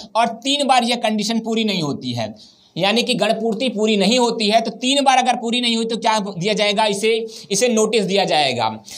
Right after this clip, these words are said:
तो notice देने का अधिकार वैसे देखा जाए तो किसके पास होता है? एसडीएम के पास होता है। या एसडीएम क्या करेगा? तीन बार इसे नोट-, तीन बार बैठक में गणपूर्ति नहीं हुई तो इसे notice देगा, और तीन की बात के बाद अगर दो बार उसे और मौका दिया जाएगा कि वह गणपूर्ति पूर्ण कराए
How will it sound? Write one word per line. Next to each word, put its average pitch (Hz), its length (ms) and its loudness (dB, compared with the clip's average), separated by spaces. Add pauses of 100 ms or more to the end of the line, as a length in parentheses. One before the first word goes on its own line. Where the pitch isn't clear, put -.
(140)
तो 247 100 6
notice 220 380 2
देने 254 260 0
का 247 120 2
अधिकार 214 400 2
वैसे 202 240 0
देखा 190 280 -2
जाए 202 160 2
तो 202 140 -4
किसके 180 260 -4
पास 202 200 0
होता 185 180 0
है? 196 200 2 (180)
एसडीएम 190 340 2
के 180 120 2
पास 170 280 2
होता 175 260 -2
है। 214 240 0 (260)
या 208 120 2
एसडीएम 208 300 0
क्या 226 140 2
करेगा? 220 380 0 (260)
तीन 226 180 0
बार 220 160 2
इसे 226 140 -2
नोट-, 175 380 -2
तीन 240 200 4
बार 233 160 4
बैठक 196 320 -2
में 214 120 -4
गणपूर्ति 202 420 -4
नहीं 202 160 0
हुई 226 100 -2
तो 226 60 -2
इसे 196 120 -2
notice 165 320 0
देगा, 240 280 4 (480)
और 226 180 6
तीन 269 240 -2
की 269 60 -4
बात 254 260 0
के 247 100 -4
बाद 233 240 2
अगर 208 180 0
दो 220 180 0
बार 226 160 2
उसे - 180 -4
और 202 200 2
मौका 208 320 0
दिया 196 200 0
जाएगा 190 380 2
कि 220 140 -2
वह 196 160 2
गणपूर्ति 185 480 -2
पूर्ण 226 240 0
कराए 160 360 4